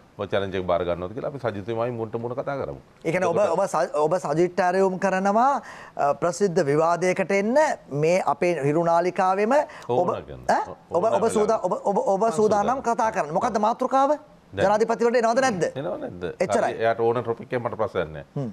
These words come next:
Speaker 1: ඒක හරි වෙන ටොපික් එකක් නම් මට ප්‍රශ්නයක් නෑ. දැන්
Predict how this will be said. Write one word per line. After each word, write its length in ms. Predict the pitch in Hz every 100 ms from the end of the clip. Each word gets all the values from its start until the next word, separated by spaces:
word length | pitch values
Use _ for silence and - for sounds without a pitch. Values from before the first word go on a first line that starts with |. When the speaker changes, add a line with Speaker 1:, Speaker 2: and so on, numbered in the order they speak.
| -
Speaker 1:
ඒක 280 | 104 101 98
හරි 200 | 110 117
වෙන 200 | 98 104
ටොපික් 320 | 101 101 -
එකක් 120 | 101
නම් 140 | 104 92
මට 100 | 82
ප්‍රශ්නයක් 300 | 87 110 87
නෑ. 220 | 80 82 - - - -
දැන් 280 | 95 95